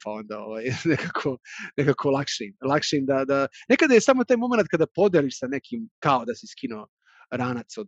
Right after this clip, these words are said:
od, od trideset kilograma koji konstantno nosiš na leđima. Samo zato, zato, samo, samo što si rekao. Samo što si pustio da izađe. To su oni filteri što smo rekli malo, odnosno ne filteri, nego, nego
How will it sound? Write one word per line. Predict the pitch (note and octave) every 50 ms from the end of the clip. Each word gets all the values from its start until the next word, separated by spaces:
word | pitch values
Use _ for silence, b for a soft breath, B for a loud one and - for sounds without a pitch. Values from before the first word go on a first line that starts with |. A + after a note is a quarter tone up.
| - -
od, | A#2+ A2
od | G#2+ A2+ A2+ _ _ _
trideset | - D3 C#3 B2+ A#2 A2 - - - _ -
kilograma | D3 C3+ B2+ B2 B2+ A#2+ A#2 A#2
koji | - B2+ A#2+
konstantno | - C3 B2+ - D3 B2+ A2 - A2
nosiš | G#2 G#2+ - - - - -
na | G2
leđima. | F#2+ F2+ - - - _ -
Samo | - - D4 D#4+ D4
zato, | A#3+ A#3+ - - -
zato, | B3+ -
samo, | - - D4 C4
samo | - C#4+ A3+
što | -
si | - - -
rekao. | B2 A2+ _ _ _ _ _ _ _ _ _ _ _ _ _
Samo | - G#3
što | F3+ D#3+
si | - - D3+ -
pustio | D#3+ C#3+ - - A#2
da | G2+
izađe. | G2 G#2 G2+ - - - - - _ _ B B B B B B B -
To | - G3+
su | - - F#3
oni | E3+ E3 C#3+
filteri | - - E3+ D#3 - D#3 C3+ A#2+
što | - A2+
smo | - A#2+
rekli | A#2 B2 A#2+ - A#2
malo, | A2+ A2+ G#2+
odnosno | C3+ D#3+ D3+ - - D#3+
ne | D#3+
filteri, | - - D#3 - C#3+ B2+ B2
nego, | B2 A#2+ A#2 B2
nego | A#2+ B2 B2 A2+ B2 B2 A#2+ A#2+